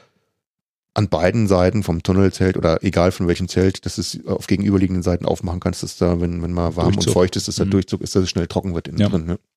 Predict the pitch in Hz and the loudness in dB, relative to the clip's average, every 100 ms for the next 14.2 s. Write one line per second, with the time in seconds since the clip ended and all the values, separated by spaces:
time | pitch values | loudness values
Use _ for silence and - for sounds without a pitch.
0 | _ 95 98 - _ _ _ _ _ 160 | _ -10 -10 -12 _ _ _ _ _ 2
1 | 123 113 107 104 143 139 131 - 135 - | 2 4 6 6 6 4 4 2 0 0
2 | 117 - - - - 113 104 104 - 110 | 0 -4 -8 -10 -4 0 0 -2 0 2
3 | 104 - 95 110 107 98 - 95 104 - | 0 -2 2 4 4 0 -2 -8 -10 -8
4 | 101 - 107 104 95 101 104 120 - 85 | -8 -6 -4 -4 -6 -6 -6 -6 -6 -6
5 | 92 - 87 82 - 90 98 95 90 90 | -6 -4 -4 -2 0 2 2 4 4 2
6 | 87 87 - - - - 78 - - - | 2 -2 -4 -10 -8 -6 -4 -6 -8 -10
7 | - 87 110 - _ _ _ - - - | -10 -8 -8 -10 _ _ _ -12 -10 -4
8 | 107 - - - - - 92 95 90 98 | -4 -6 -12 -12 -10 -8 -8 -8 -10 -8
9 | 101 104 92 - - - - 107 104 - | -8 -8 -12 -20 -20 -20 -18 -14 -14 -16
10 | - _ _ _ _ _ _ _ - - | -20 _ _ _ _ _ _ _ -20 -20
11 | - - _ _ _ 135 269 170 - 113 | -20 -20 _ _ _ 4 6 4 2 -2
12 | 139 160 180 175 131 170 220 - 208 135 | 0 2 2 0 -2 0 2 2 2 2
13 | 117 - _ - 95 - 98 92 104 - | 0 -4 _ -6 -6 -2 0 0 -2 -4
14 | - - | -10 -10